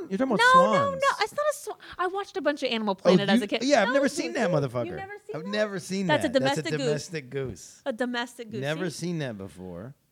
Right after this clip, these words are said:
Speaker 1: I've only seen, yeah, you've never seen
Speaker 2: I've
Speaker 1: that?
Speaker 2: never seen those.
Speaker 1: Oh, yeah, that's what we got. These
Speaker 2: Yeah.
Speaker 1: mo-, these,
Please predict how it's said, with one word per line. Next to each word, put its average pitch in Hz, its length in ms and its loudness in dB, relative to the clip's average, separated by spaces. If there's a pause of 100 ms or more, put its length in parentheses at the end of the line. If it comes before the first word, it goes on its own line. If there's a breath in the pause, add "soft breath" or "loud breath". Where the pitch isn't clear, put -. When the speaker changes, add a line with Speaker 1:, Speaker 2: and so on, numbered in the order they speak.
(380)
Speaker 1:
I've 127 100 -8
only 165 360 -2
seen, 156 480 -6
yeah, 156 100 -2
you've 147 260 -4
never 185 160 0
seen 214 220 -4
Speaker 2:
I've 302 140 6
Speaker 1:
that? 339 40 0
Speaker 2:
never 339 240 0
seen 302 240 -8
those. 269 300 -2
Speaker 1:
Oh, 175 100 2
yeah, 175 220 -2
that's 151 160 -6
what 147 80 -8
we 147 120 -6
got. 107 280 -10
These 294 80 -4
Speaker 2:
Yeah. 208 260 2
Speaker 1:
mo-, - 100 -10
these, 170 220 -6